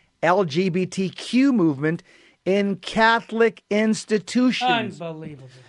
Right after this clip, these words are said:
Speaker 1: including churches and schools. Celeb-, celebrity Jesuit Father James Martin marked out-, Outreach's first anniversary in a column claiming that there's a,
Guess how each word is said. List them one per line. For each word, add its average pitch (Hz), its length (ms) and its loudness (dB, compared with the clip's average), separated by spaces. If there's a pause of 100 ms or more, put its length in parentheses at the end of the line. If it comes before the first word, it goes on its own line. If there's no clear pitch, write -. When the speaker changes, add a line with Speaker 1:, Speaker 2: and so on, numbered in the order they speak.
(140)
Speaker 1:
including 180 460 4
churches 196 380 0
and 233 140 2
schools. 160 480 0 (480)
Celeb-, 185 560 2
celebrity 233 540 0
Jesuit 165 500 2 (840)
Father 190 340 2
James 180 380 0
Martin 160 380 2
marked 170 360 2
out-, 175 200 4 (200)
Outreach's 170 460 0
first 185 300 0
anniversary 160 680 0 (500)
in 170 120 2
a 160 60 0
column 190 460 2
claiming 196 420 0
that 143 120 -6
there's 185 220 2
a, 135 160 -2